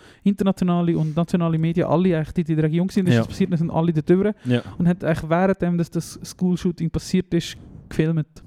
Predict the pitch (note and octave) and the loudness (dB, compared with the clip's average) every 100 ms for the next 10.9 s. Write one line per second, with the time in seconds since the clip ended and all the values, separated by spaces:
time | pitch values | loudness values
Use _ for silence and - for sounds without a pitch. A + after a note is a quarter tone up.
0 | - A#2 G#2+ - - - - - D3+ D3+ | -6 -2 -2 -4 -20 -20 -10 2 2 2
1 | F#3 F3 E3+ E3+ E3 D#3+ - D#3+ D#3 C3+ | 0 0 0 0 2 0 -2 -4 -2 -2
2 | - F#3+ - D3 - F3 - - - E3+ | 0 0 0 -2 0 -2 -2 -8 -2 0
3 | D#3 D#3 D3+ D3+ - - C3+ - - - | 0 -2 -2 -4 -6 -6 -6 -8 -14 -12
4 | A#2+ - - - A2+ G2+ G2 G2+ G2+ G2 | -12 -4 -2 0 0 0 -2 -2 -2 -2
5 | F#2+ F#2+ G2+ - F3+ F3+ E3 - - F#3+ | -2 -4 -6 -2 0 0 -4 -8 -2 0
6 | F#3+ E3+ F3+ E3 F3 E3 D#3+ D#3+ E3 - | 2 0 0 0 0 -2 0 0 0 -4
7 | - E3 D#3 F3 E3 D#3 D3+ F3 E3+ - | -2 -2 0 0 2 0 0 0 0 -2
8 | D#3+ - E3 - D#3+ D#3 - D3+ D#3 - | -2 0 0 0 -2 0 -2 0 0 -2
9 | - - - _ - F3+ F#3+ F3 E3 C#3 | -10 -20 -20 _ 2 4 4 2 2 0
10 | E3+ - F3 E3+ E3 E3 D#3 E3 | -2 0 0 2 0 2 2 0